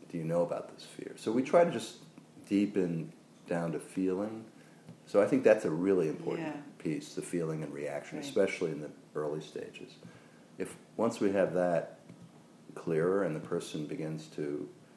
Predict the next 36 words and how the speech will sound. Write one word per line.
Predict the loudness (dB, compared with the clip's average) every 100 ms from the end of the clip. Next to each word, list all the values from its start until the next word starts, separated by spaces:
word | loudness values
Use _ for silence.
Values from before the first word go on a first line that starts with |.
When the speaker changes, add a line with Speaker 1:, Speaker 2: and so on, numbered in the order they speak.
| -20 -18
Speaker 1:
become | -12 -6 -6
congruent | -6 -8 -4 -4 -4
with | -6 -4
that | -4 -4
in | -8
waking | -10 -8 -6 -4
life | -2 -4 -4
and | -8
Speaker 2:
Mm-hmm. | -6
Speaker 1:
start | -4 -6 -6
catching | -8 -6 -4 -4 -4 -6 -10 -16 -20 -20 -20 -14 -4
how | -2
we | -2
do | -2 -4
that, | -2 -2 -4
Speaker 2:
Right. | -8 -12 -14 -20 -20 -20 -20 -20 -12
Speaker 1:
uh, | -8
how | -2 -2
we | -2
avoid | -2 -2 -2
feeling, | -2 -4 -4 -6 -12 -10
Speaker 2:
Right. | -10 -10 -16 -8 -2
Speaker 1:
um, | 0 0 -2 -4 -8 -16 -6
the | -4
dreams | 0 0 0
can | -2 -2
deepen, | 0 -2 0 -2 -2 -4 -6
and, | -8 -6 -8 -10 -16 -20 -20 -16 -8
um, | -6 -4 -6 -10 -16 -20 -20 -20 -20 -4
then | 0 2
it | 0
begins | -6 -8 -8 -10
more | -8 -6
about | -6 -8 -8
relationship | -6 -6 -6 -8 -8 -10 -8
Speaker 2:
Mm-hmm. | -6 -6